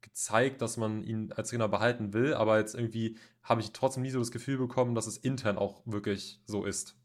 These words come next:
Also da habe ich schon irgendwie mir gedacht teilweise, ob der das intern genauso zu Reis sagen würde, weiß ich jetzt halt auch nicht, weil es war halt wirklich auch einfach nicht gut, was wir da zu dem Zeitpunkt gesehen haben.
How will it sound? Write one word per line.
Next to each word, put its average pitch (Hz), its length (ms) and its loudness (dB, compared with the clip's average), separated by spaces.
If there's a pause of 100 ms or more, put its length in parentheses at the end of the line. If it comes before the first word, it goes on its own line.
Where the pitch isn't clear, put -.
Also 104 300 -2
da 107 140 6
habe 127 100 6
ich 127 80 -2
schon 127 180 -2
irgendwie 117 240 -2
mir 117 140 0
gedacht 120 320 2
teilweise, 113 440 2 (460)
ob - 320 -2
der 117 120 4
das 117 140 0
intern 147 360 -2
genauso 131 320 6
zu 147 140 -10
Reis 143 300 0
sagen 135 320 4
würde, 127 220 0
weiß 120 200 4
ich 110 40 -6
jetzt 117 160 -4
halt 113 100 -2
auch 120 220 0
nicht, 117 200 -6
weil 104 120 2
es 98 140 -6
war 113 200 6
halt 107 180 0
wirklich 107 200 -6
auch 107 160 -2
einfach 107 220 -4
nicht 113 160 -6
gut, 120 160 -2
was 104 100 -2
wir 107 60 0
da 104 180 0
zu 104 80 -8
dem 107 120 -4
Zeitpunkt 104 300 -4
gesehen 104 260 -4
haben. 92 200 -6